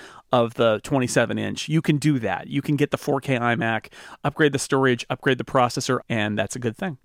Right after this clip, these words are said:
Right. Oh, so one thing before we go on, um, I, I was saying that there are discrete graphics as an update. There aren't. I got that wrong. It's, uh, sixty-two hundred, uh,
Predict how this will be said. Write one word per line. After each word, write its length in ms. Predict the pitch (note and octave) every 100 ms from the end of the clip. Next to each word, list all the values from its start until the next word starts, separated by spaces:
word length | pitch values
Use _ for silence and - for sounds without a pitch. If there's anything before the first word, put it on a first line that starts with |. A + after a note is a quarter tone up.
| -
Right. 160 | D#3 D3+
Oh, 100 | F3
so 140 | G3
one 180 | E3+ F#3+
thing 120 | G3+
before 200 | E3 F#3+
we 100 | E3+
go 160 | D#3 C#3+
on, 280 | C#3 B2+ A2+
um, 500 | C3 A#2+ A#2 A2+ A2+ - -
I, 280 | C#3+ D3+ D#3+
I 80 | D3+
was 160 | D#3+ C#3+
saying 280 | F3+ E3+ D#3+
that 140 | C#3+
there 120 | D3
are 40 | C3+
discrete 320 | C3 D#3+ C#3
graphics 440 | D3 C3 C3+ -
as 100 | A#2+
an 60 | B2+
update. 320 | B2 C#3 B2
There 140 | C3 E3+
aren't. 300 | D3 A#2 -
I 100 | B2+
got 160 | C#3+ C3+
that 120 | C#3+
wrong. 320 | C3 B2+ A#2+ C3+
It's, 200 | A#2+ C3+
uh, 720 | A#2+ A#2 A#2 B2 - F2 -
sixty-two 380 | - D#3+ D#3 D3+
hundred, 400 | C#3 C#3 C3 -
uh, 280 | C3 A#2